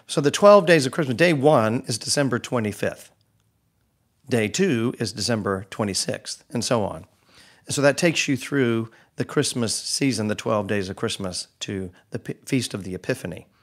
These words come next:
I remember my first, uh, job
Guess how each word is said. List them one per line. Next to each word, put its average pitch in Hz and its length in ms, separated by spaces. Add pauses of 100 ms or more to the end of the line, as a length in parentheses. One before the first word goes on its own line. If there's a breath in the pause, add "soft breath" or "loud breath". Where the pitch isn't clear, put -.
(760 loud breath)
I 135 60
remember 147 360
my 120 200
first, - 520
uh, 104 240 (400)
job 101 460